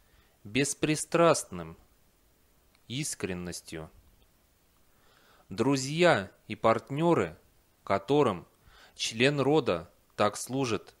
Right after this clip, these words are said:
как северу, проявляют к нему сострадание пятью способами.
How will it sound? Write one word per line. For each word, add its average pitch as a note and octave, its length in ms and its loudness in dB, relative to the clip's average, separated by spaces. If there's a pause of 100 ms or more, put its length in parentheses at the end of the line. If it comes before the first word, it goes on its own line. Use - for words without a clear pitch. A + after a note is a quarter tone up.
как - 240 -6
северу, D3 640 -2 (880)
проявляют G2+ 640 0
к - 80 -14
нему B2+ 420 -6 (360)
сострадание G#2 920 -2
пятью F3 460 -6
способами. F2 800 -4